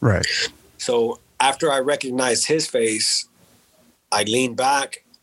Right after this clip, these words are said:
Speaker 2: and I said a quick prayer. I said, "God, it's all on you. This is all I could do. You know, um, it's in your hands." And I leaned back and I said, "If this is it, you know, um, this is it." Uh, I closed my eyes and I blacked out there.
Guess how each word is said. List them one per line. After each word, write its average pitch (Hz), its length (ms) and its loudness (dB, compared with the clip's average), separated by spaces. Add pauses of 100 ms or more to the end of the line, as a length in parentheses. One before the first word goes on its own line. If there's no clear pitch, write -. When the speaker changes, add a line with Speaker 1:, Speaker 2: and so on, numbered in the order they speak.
(120)
Speaker 2:
and 104 520 2 (500)
I - 100 0
said 127 180 2
a 110 40 0
quick - 220 -2
prayer. 131 220 2
I - 20 0
said, 113 200 -4
"God, 123 260 0
it's 117 120 0
all 117 240 0
on 107 80 -2
you. 123 160 0
This 113 200 2
is 113 80 0
all 110 140 0
I 101 60 -2
could 98 140 -10
do. 120 300 0
You 117 100 -2 (240)
know, 120 140 -2
um, 95 500 -4 (400)
it's - 160 -2
in 117 80 0
your 113 120 0
hands." 127 260 0
And 110 100 -2
I 107 80 0
leaned 113 280 -2
back 131 280 0
and 117 100 -6
I 107 40 -4
said, 113 180 0
"If 95 80 -6
this - 180 0
is 110 140 -6
it, 123 220 0
you 113 80 -10
know, 110 320 -2
um, 98 180 -4 (500)
this 113 200 0
is 104 100 -4
it." 135 220 0 (180)
Uh, 107 220 0
I 104 40 -4
closed 123 300 -2
my 117 100 -2
eyes 123 440 0
and 101 240 -8 (680)
I 120 140 0
blacked 117 400 -2
out 113 280 -2
there. 127 360 0